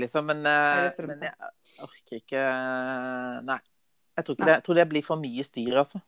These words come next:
Speaker 2: Men det var veldig lett med båt, fordi der er det jo ikke kø. Der er det jo ikke kø.
Speaker 1: Nei, nei, nei. Så det er jo helt, eh, greit. Og
Speaker 2: Ja,
Speaker 1: bare
Speaker 2: ja, ja.
Speaker 1: spise
Speaker 2: Da bare
Speaker 1: båten
Speaker 2: legg
Speaker 1: over,
Speaker 2: til
Speaker 1: det er
Speaker 2: kai,
Speaker 1: jo,
Speaker 2: gå inn,
Speaker 1: ja,
Speaker 2: få
Speaker 1: ja.
Speaker 2: pinne ytterst i nesa. Ha det.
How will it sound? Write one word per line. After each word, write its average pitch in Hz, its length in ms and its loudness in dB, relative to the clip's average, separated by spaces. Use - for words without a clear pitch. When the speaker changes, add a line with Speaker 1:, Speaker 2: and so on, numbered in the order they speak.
Speaker 2:
Men 220 100 4
det 226 80 6
var 233 100 8
veldig 202 300 -2
lett 180 320 -6
med 190 180 -6
båt, 196 300 -2
fordi 180 220 -2
der 165 180 0
er 143 140 0
det 117 80 -6
jo 123 60 -10
ikke 165 180 -12
kø. 165 140 0
Der 156 180 0
er 117 180 -2
det 120 80 -8
jo 139 80 -4
ikke 147 220 -16
kø. 165 140 2
Speaker 1:
Nei, 247 200 8
nei, 175 180 8
nei. 135 260 8
Så - 180 6
det 214 160 12
er 151 100 8
jo 143 80 2
helt, 127 280 0
eh, 135 200 2
greit. 165 280 2
Og - 80 -6
Speaker 2:
Ja, 147 80 2
Speaker 1:
bare 170 140 8
Speaker 2:
ja, 143 100 4
ja. 135 220 -2
Speaker 1:
spise 147 100 -2
Speaker 2:
Da 165 80 2
bare 170 140 4
Speaker 1:
båten 120 120 4
Speaker 2:
legg 180 120 4
Speaker 1:
over, 131 100 2
Speaker 2:
til 127 80 -2
Speaker 1:
det 127 80 6
er 127 100 8
Speaker 2:
kai, 165 200 6
Speaker 1:
jo, - 100 0
Speaker 2:
gå 170 180 4
inn, 170 140 0
Speaker 1:
ja, 170 80 -4
Speaker 2:
få 175 80 0
Speaker 1:
ja. - 80 -4
Speaker 2:
pinne 151 320 -2
ytterst - 480 -8
i 170 60 0
nesa. 156 420 0
Ha 143 160 0
det. 175 220 2